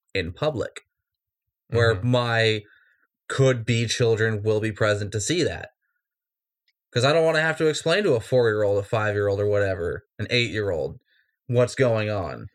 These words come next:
Speaker 1: You know? I have my beliefs.
Speaker 2: <laughs>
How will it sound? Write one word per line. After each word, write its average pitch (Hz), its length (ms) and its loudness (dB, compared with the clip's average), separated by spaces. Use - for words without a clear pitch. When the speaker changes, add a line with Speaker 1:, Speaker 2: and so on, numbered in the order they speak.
Speaker 1:
You 113 100 -2
know? 110 380 0
I 135 140 2
have 151 200 2
my 120 180 2
beliefs. 110 640 -2
Speaker 2:
<laughs> - 240 -8